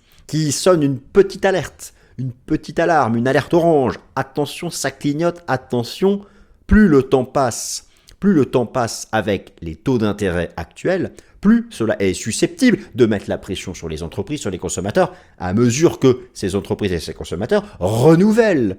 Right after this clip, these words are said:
leur ligne de crédit, la fameuse maturité des crédits. Et nous savons que cette maturité, elle est très importante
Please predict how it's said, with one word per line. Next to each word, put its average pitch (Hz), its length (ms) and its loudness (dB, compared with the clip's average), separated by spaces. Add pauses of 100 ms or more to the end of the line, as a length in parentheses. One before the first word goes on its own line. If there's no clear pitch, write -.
leur 98 240 0
ligne 139 180 0
de 113 80 2
crédit, 85 380 -4 (280)
la 82 120 -10
fameuse 98 360 -4
maturité 101 680 -4
des 104 100 -2
crédits. 82 320 -8 (180)
Et 76 100 -10
nous 85 100 -8
savons 113 240 -2
que - 80 -10
cette - 220 -10
maturité, 95 760 -4 (120)
elle 78 140 -10
est 80 100 -6
très 117 300 2
importante 120 600 -2